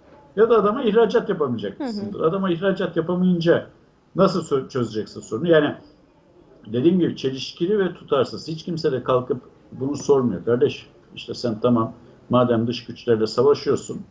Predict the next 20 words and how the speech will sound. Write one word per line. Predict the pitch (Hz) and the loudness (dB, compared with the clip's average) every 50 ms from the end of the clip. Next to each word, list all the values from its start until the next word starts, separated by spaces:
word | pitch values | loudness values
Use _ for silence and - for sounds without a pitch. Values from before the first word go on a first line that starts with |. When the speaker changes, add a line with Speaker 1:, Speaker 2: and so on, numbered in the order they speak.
| _ | _
Speaker 1:
Yani | - 104 90 87 | 0 0 0 0
şimdi | - 120 113 110 | -2 -4 -2 -2
düşün, | 117 113 123 120 101 | -2 -2 -2 0 0
Kurtuluş | - 135 123 139 156 147 143 | 0 0 2 2 2 2 2
Savaşı'na | - 131 131 123 - 139 139 131 | 4 2 2 2 2 -2 -4 -4
biz | 135 123 127 | -2 -2 0
Yunanistan'la | 131 135 143 139 139 120 - - 131 139 202 196 | 0 0 0 0 -2 -2 0 0 2 2 2 2
savaşıyorduk | 165 190 190 175 151 - 156 147 - - - | 2 4 2 2 2 2 0 -2 -2 -4 -4
değil | 202 247 | -4 -4
mi? | 302 190 - - - - - - - _ _ _ _ _ _ _ _ _ _ _ - | -4 -4 -8 -12 -20 -20 -20 -20 -20 _ _ _ _ _ _ _ _ _ _ _ -4
İngiltere'yle | 143 151 160 156 143 - 147 135 117 123 135 180 180 | 0 2 4 4 2 2 2 2 4 4 2 2 0
savaşıyorduk. | 160 - 170 160 156 - - 123 92 - | 2 4 4 4 4 2 -2 -6 -6 -8
Şimdi | - 117 117 110 110 | -10 -8 -6 -4 -4
Yunanistan | 127 147 151 156 151 - - 160 151 | -2 0 0 -2 -2 0 0 0 0
ve | 143 135 | 0 0
İngiltere'yle | 127 131 135 131 127 - 135 131 131 131 123 113 | -2 -2 -4 -4 -2 0 0 2 2 2 0 0
savaşırken | - - 120 120 117 - 139 123 - - 110 - - - - - - - - - - - _ _ _ _ - | 0 0 2 2 0 0 -4 -6 -4 -2 -4 -4 -4 -10 -20 -20 -20 -20 -20 -20 -20 -20 _ _ _ _ -4
Yunanistan | 120 135 147 147 139 - - 160 156 147 135 | -2 0 0 0 -2 -2 0 0 0 2 0
ve | 139 135 | 0 0
İngiltere'ye | 131 139 139 135 123 - 147 135 135 135 131 107 92 | -2 -4 -4 -6 -2 0 0 2 2 2 2 2 0